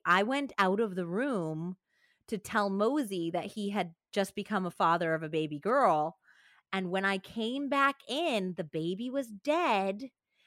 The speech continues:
and I saw Mom with what seemed like a fake expression of grief on her face, toying with a hat pin." Quote, Florine said, "Making it dance between her fingers."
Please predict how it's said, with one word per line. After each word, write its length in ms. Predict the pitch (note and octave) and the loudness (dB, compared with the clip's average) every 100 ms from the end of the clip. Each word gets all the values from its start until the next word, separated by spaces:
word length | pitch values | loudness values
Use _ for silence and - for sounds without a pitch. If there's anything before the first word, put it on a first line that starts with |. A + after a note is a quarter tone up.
| _ _ | _ _
and 180 | G3+ G3 | -2 0
I 280 | F3+ F3+ G#3 | 2 4 2
saw 320 | G#3+ B3 A#3+ | 0 0 2
Mom 960 | A3 G#3+ C4 F4 B3+ E3+ D#3+ F3 A#3 B3+ _ _ _ _ - | 2 2 4 6 4 2 0 -4 -6 -10 _ _ _ _ -2
with 160 | G#3+ G3 | -2 2
what 200 | G#3 G3+ | 0 0
seemed 420 | - A#3+ B3 A#3+ | -4 -4 -2 -2
like 300 | A3+ G3+ - | 0 0 0
a 60 | F#3+ | -8
fake 640 | - - - G3+ A#3+ - - | -8 -8 2 2 2 -2 -6
expression 640 | A3+ - - A3+ - A3 | -6 -6 0 0 0 -4
of 100 | G#3 | -6
grief 320 | F3 A#3 C4 G3 | -4 -6 -2 0
on 160 | F3 | 0
her 140 | E3+ D#3+ | -2 -4
face, 520 | D#3+ D3 D#3 - - _ _ - | -4 -2 -4 -8 -20 _ _ -20
toying 600 | - A#3+ B3 D4+ E4+ F4 | -2 2 4 4 0 -2
with 140 | D#4+ D#4+ | 0 2
a 100 | C#4+ | 2
hat 340 | D4+ F#4+ - - | 0 -2 -4 -4
pin." 560 | G3+ E3 D3+ D3 F#3 - _ _ _ - | -4 -2 -4 -8 -12 -16 _ _ _ -16
Quote, 600 | - C4 D4 C4 B3+ - | 2 6 8 8 2 -10
Florine 440 | - A3+ A3 A#3 A3+ | -4 -2 0 -2 -4
said, 400 | - A3 G#3 G3 | 0 2 2 0
"Making 500 | F#3+ F#3 A3 B3+ C4+ C4+ | -2 0 0 0 -4 -4
it 160 | G3 | -2
dance 400 | G#3+ G#3+ A3+ - | -2 -2 -4 -10
between 400 | - G#3 A3+ G#3 | -12 -10 -6 -6
her 160 | F#3 G3+ | -6 -8
fingers." 840 | - G3+ F3+ C#3+ G#2+ - - - | -8 -8 -8 -10 -12 -16 -20 -20